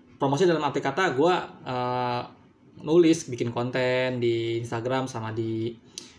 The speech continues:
sama di Threads, teman-teman. Akhirnya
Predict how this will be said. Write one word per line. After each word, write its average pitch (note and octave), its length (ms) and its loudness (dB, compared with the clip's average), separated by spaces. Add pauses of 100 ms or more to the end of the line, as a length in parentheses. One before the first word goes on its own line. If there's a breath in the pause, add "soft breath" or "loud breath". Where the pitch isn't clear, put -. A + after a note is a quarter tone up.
(140 loud breath)
sama A#2+ 240 -4
di A#2 160 -4 (1040)
Threads, E3+ 320 2
teman-teman. A2+ 480 -6
Akhirnya D3 400 -2